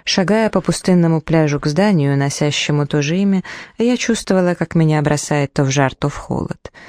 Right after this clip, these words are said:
Я как дура искала его одобрения, потому что он чужак, приезжий с материка, привыкший решать технические проблемы.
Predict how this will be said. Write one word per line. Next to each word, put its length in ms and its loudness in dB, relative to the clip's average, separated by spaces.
Я 100 2
как 260 0
дура 300 2
искала 320 0
его 160 2
одобрения, 680 2
потому 300 2
что 180 0
он 120 4
чужак, 540 -2
приезжий 440 2
с 100 -4
материка, 580 0
привыкший 560 0
решать 360 -2
технические 680 -2
проблемы. 680 0